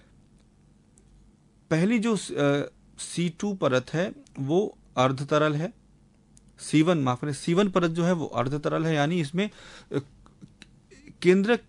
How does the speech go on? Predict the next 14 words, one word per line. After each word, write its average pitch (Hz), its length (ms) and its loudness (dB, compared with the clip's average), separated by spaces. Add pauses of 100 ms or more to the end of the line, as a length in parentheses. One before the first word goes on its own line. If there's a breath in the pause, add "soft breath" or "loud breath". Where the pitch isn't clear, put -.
(420)
की 233 140 0
तुलना 147 460 0
में 160 120 -2
इस-, 147 180 -6 (120)
इसके, 156 320 -8
इसका 147 380 -4
जो 139 140 0
बाहरी 123 360 0
भाग 123 280 0
है 170 60 -2
वो 170 180 -4
अपेक्षाकृत 131 720 -6 (300)
कम 185 260 2
गर्म 135 360 2